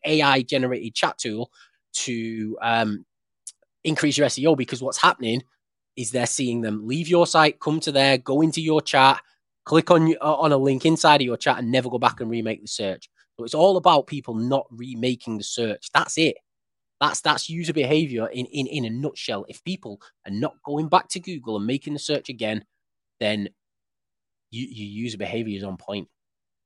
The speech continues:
Every, every, all the other tricks and tips and all the other stuff that people can tell you might, might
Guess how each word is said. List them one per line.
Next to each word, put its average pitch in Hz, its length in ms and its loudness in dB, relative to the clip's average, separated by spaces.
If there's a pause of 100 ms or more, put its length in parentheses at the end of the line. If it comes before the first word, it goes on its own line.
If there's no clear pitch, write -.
(140)
Every, 127 240 -6
every, 156 440 2
all 165 240 0
the 175 120 -6
other 160 120 -8
tricks - 340 -8
and 117 160 -6
tips - 300 -6
and 113 100 -6
all 135 180 -2
the 139 100 -4
other 131 80 -8
stuff - 220 -12
that 110 100 -20
people 113 200 -8
can 110 100 -16
tell 123 220 -2
you 104 140 -4 (800)
might, 131 360 2 (280)
might 113 600 0